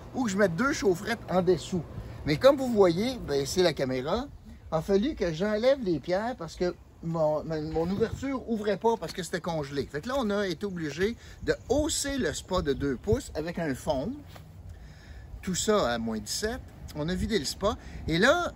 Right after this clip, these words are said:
euh, pour réinstaller le spa pack qui est là-dedans, il a fallu mettre de l'eau pour essayer les pompes. Et là, j'étais rendu au moment où il fallait que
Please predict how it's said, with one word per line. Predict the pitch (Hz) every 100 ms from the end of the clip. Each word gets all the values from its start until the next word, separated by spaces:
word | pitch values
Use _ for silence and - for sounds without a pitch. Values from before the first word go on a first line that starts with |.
| 120
euh, | 120 110 110 101 - -
pour | 285 285 226 -
réinstaller | 123 139 180 160 - 135 160 196
le | 151 127
spa | - 143
pack | 123 147 160
qui | -
est |
là-dedans, | 127 113 113 202 277
il | - 139
a |
fallu | 190 190 277
mettre | 220 175
de | 160
l'eau | 131 202 269
pour | 160
essayer | 143 170 185
les | 226 135
pompes. | 127 110 -
Et | 104
là, | 113 226
j'étais | 240 135 120 214
rendu | 185 117 110 196
au | 190
moment | 123 117 180
où | 185 127
il |
fallait | - 127 190
que | - 170